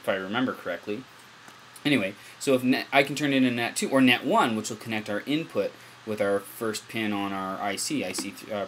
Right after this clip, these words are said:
pin three on our I C. Um, right? So over here, pin three on our I C is connected to the input. We can turn it into that one. But probably,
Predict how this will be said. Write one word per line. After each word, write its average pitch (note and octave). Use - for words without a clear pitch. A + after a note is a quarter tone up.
pin G#2+
three C3+
on G2+
our F#2+
I F#2
C. -
Um, F#2+
right? G#2
So G#2
over G#2
here, A2+
pin A2
three B2+
on A#2
our A2
I A2+
C D#3
is C#3+
connected -
to -
the -
input. D#3+
We C3+
can B2+
turn D#3
it C3+
into B2
that G2
one. -
But C3
probably, D#3+